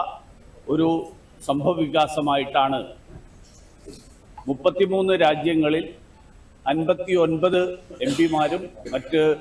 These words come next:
മുൻ മന്ത്രിമാരുമൊക്കെ ഉൾപ്പെട്ടിട്ട്, ഉൾപ്പെട്ടുകൊണ്ട് നടത്തിയ ഈ പര്യടനത്തിൻ്റെ ഒരു ചുരുക്കം അതിൻ്റെ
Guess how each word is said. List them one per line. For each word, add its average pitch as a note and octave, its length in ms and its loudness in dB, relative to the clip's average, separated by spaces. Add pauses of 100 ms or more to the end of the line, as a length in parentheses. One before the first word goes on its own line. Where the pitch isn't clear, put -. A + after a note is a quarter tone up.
(680)
മുൻ D#3 120 0 (100)
മന്ത്രിമാരുമൊക്കെ D#3 840 -2
ഉൾപ്പെട്ടിട്ട്, D3+ 640 -2 (240)
ഉൾപ്പെട്ടുകൊണ്ട് D3+ 640 -2 (100)
നടത്തിയ C#3 460 -2 (340)
ഈ - 20 4 (120)
പര്യടനത്തിൻ്റെ C3 800 -4 (680)
ഒരു D3+ 160 2 (840)
ചുരുക്കം E3 400 2 (680)
അതിൻ്റെ C#3+ 340 0